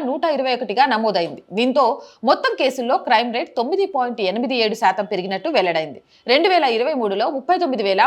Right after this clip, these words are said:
మూడు వందల డెబ్బై ఒక్క కేసుల్లో శిక్షలు పడగా ఈ ఏడాది కేవలం ఇరవై ఎనిమిది వేల నాలుగు వందల డెబ్బై ఏడు కేసుల్లో మాత్రమే, అంటే మైనస్ ఇరవై ఏడు పాయింట్ ఆరు ఏడు శాతం శిక్షల రేటు నమోదైంది. వీటిలో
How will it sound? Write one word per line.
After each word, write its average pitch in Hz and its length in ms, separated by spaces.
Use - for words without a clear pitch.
మూడు 294 200
వందల 214 320
డెబ్బై 254 280
ఒక్క 240 120
కేసుల్లో 262 420
శిక్షలు 226 340
పడగా 190 240
ఈ - 20
ఏడాది 381 320
కేవలం 247 320
ఇరవై 359 240
ఎనిమిది 247 240
వేల 196 160
నాలుగు 269 280
వందల 214 260
డెబ్బై 220 200
ఏడు 220 160
కేసుల్లో 220 320
మాత్రమే, 190 420
అంటే 190 160
మైనస్ 359 460
ఇరవై 302 160
ఏడు 277 180
పాయింట్ 240 260
ఆరు 240 140
ఏడు 208 180
శాతం 262 260
శిక్షల 320 320
రేటు 277 280
నమోదైంది. 170 460
వీటిలో 339 300